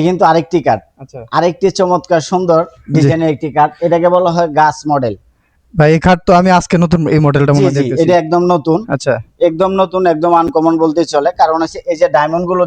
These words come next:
Speaker 1: দেখতেছেন, এটা আসলে কতটুকু ক্যামেরায় ভালো লাগতেছে জানি না, কিন্তু বাস্তবে ভাই অসাধারণ।
Speaker 2: অসাধারণ, রাইট।
Speaker 1: অসাধারণ, মানে কাঠটা ফুটে উঠছে,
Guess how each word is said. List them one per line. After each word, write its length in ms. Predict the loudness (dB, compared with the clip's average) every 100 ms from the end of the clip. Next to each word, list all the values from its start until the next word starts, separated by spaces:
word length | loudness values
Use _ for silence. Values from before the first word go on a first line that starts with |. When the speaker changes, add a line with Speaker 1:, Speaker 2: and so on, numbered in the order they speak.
| -2
Speaker 1:
দেখতেছেন, 360 | -6 -10 -10 -10 _ _ _ -4
এটা 140 | -2 0
আসলে 260 | -2 2 2 2
কতটুকু 460 | -4 -2 -6 -4 -4 -2
ক্যামেরায় 380 | 0 2 2 2
ভালো 140 | 2 2
লাগতেছে 320 | 0 -2 -6 -2
জানি 160 | -2 0
না, 60 | -2 -2
কিন্তু 160 | -2 0
বাস্তবে 460 | 0 -2 -4 0 0 -2 _ _ -2
ভাই 120 | 0 2 2
অসাধারণ। 500 | 2 0 2 0 -4 _ -10
Speaker 2:
অসাধারণ, 360 | -8 -4 -4 -2
রাইট। 120 | 0 2
Speaker 1:
অসাধারণ, 640 | 2 0 0 2 2 2 0 -4 _ _ _
মানে 220 | 0 4 4 2 -2
কাঠটা 240 | -4 0 -2
ফুটে 220 | -2 -4 -4
উঠছে, 220 | -4 -4